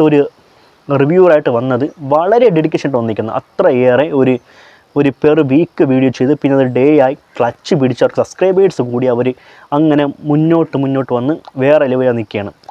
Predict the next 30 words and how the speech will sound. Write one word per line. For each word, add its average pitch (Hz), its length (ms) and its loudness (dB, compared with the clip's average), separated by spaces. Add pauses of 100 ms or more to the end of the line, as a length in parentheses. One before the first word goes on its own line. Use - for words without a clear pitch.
(260)
അൻസിഫ് 190 480 -2
മൂൺലൈറ്റ് 156 360 2
മീഡിയ 139 180 2 (120)
എന്ന് 139 220 0
പറഞ്ഞ 127 220 -2
ഈ - 80 2
ഒരു 120 140 0
പയ്യൻ 120 200 0 (540)
പലരുടെയും 208 520 2 (180)
സഹായങ്ങൾ 180 580 0 (100)
കൊണ്ടും 120 280 -2 (240)
കുറേ 147 160 2 (180)
ടിപ്സും 180 440 -2 (120)
കാര്യങ്ങളൊക്കെ 139 500 0
കൊണ്ട് 131 200 -2 (480)
കയറി 170 320 4 (120)
കയറി 180 220 2
വന്നിട്ടാണെന്നുള്ള 139 400 0 (100)
കാര്യങ്ങളൊക്കെ 131 460 -2
ഇവിടെ 123 220 -2
അറിയാത്തവരായിട്ട് 143 500 0
ഇവിടെ 117 140 0
ആരും 120 200 -2
തന്നെ 104 220 -6
ഇല്ല. 95 80 -12 (100)
അതങ്ങനെയാണ് 147 580 0
സത്യം. 117 320 -6
ഇനി 131 180 -4
എത്ര 214 320 0 (420)
ഒരു 151 120 4